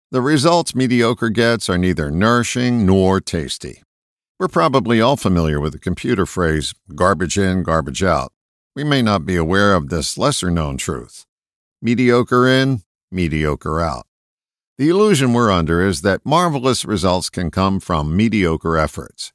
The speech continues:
It's never been the case. Too often we experience disappointment with our efforts, but sadly, that doesn't get us to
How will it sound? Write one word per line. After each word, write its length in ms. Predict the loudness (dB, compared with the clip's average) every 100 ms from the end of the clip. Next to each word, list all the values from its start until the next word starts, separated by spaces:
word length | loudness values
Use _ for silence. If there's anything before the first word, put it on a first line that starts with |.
| _ -12
It's 180 | -4
never 280 | 0 0 0
been 240 | -2 -2 -2
the 80 |
case. 500 | -2 -4 -6 -10 -14 -16 _ _ _ -8
Too 180 | -2 2
often 320 | 2 0 0
we 160 | 0 0
experience 720 | -4 -4 -2 0 0 -4 -4
disappointment 720 | -2 -2 -4 -4 -4 -4 -6
with 160 | -4
our 180 | -2 0
efforts, 420 | -2 -2 -6 -10
but 220 | -6 -6 -6 _
sadly, 520 | -8 -4 -4 -2 -2
that 200 | -2 -2
doesn't 320 | -2 -4 -2 -2
get 220 | 0 0
us 260 | 0 -2
to 400 | -2 0 2 2